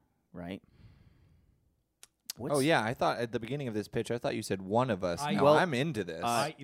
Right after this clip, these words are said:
Speaker 3: this is a, this is a great opportunity.
Speaker 1: It, it, I did say that, but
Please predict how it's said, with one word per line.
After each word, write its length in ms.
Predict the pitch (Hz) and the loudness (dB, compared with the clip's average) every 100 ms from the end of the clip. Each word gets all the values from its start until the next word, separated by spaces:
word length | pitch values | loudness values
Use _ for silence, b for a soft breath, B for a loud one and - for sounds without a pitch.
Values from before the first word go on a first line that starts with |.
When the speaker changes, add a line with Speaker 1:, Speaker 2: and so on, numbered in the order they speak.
| 127 | -4
Speaker 3:
this 200 | 180 202 | -2 -2
is 120 | 135 | 0
a, 120 | 143 | 2
this 220 | 120 143 156 | 2 0 0
is 120 | 135 | -2
a 60 | |
great 240 | 123 131 131 | 0 0 2
opportunity. 640 | 117 123 - 127 107 95 | 0 0 -2 -4 -6 -4
Speaker 1:
It, 180 | 92 131 | 0 2
it, 240 | 139 127 110 | 2 0 -2
I 100 | 120 | -2
did 220 | 123 104 | -2 -4
say 160 | 90 85 | -6 -6
that, 240 | 82 - | -8 -6
but 140 | 101 | -8